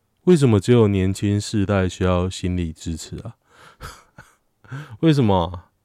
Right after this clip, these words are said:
啊，老头不行，中年大叔不行就对了。是什么样的歧视让你有这样的想法？<laughs>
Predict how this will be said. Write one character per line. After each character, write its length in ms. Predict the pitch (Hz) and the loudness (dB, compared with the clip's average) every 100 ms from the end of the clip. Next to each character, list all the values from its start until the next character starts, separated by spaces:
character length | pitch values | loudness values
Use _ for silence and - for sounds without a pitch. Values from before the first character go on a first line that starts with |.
| _ _ _ | _ _ _
啊， 120 | - 151 | -4 2
老 200 | 131 104 | 4 4
头 180 | 110 | 4
不 100 | 113 | 2
行， 440 | 135 107 90 92 92 | 2 0 0 0 -2
中 200 | 127 127 | 0 2
年 200 | 117 110 | 2 4
大 180 | 120 107 | 4 4
叔 180 | 107 | 2
不 80 | 98 | 0
行 220 | 107 87 | -2 -6
就 140 | 85 85 | -6 -6
对 180 | 82 80 | -6 -8
了。 160 | 87 - _ _ _ - _ _ | -14 -20 _ _ _ -20 _ _
是 160 | 151 | -6
什 160 | 135 104 | 0 4
么 60 | |
样 180 | 117 120 | 6 6
的 80 | 110 | 4
歧 300 | - - 90 | 2 -2 -2
视 240 | 92 107 | 0 0
让 200 | 101 104 | 2 2
你 100 | 90 | 0
有 120 | 85 82 | -2 -2
这 80 | |
样 140 | 95 87 | -2 -2
的 40 | |
想 320 | 85 87 80 | -4 -6 -8
法？ 380 | 85 95 107 - _ _ _ _ _ _ _ | -8 -10 -12 -18 _ _ _ _ _ _ _
<laughs> 480 | - - - - 113 | -20 -20 -20 -16 -16